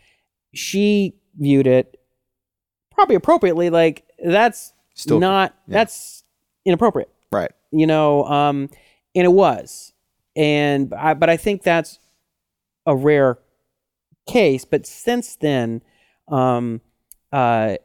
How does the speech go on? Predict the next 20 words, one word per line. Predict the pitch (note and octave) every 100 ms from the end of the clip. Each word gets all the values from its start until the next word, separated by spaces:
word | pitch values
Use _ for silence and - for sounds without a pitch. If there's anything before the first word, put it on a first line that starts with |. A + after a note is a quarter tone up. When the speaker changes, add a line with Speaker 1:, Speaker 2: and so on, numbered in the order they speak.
| _ _ _ _ _
Speaker 1:
the | D3 D3
way | D#3
the | C#3+
system | - D3 C3+ B2+
works | C3 C3 B2 -
is, | A2+ A#2+
like, | A2+ -
you | A#2+
can't | - C3+
see | - B2+
that | C3
kind | - C#3
of |
data | C#3+ D3
anymore. | D3 D3 D3+ D3+ D#3 _ _
Speaker 2:
Hmm. | C3+ A2+ _ -
Speaker 1:
You | C#3+
know, | C#3+ C#3
I | -
mean, | D#3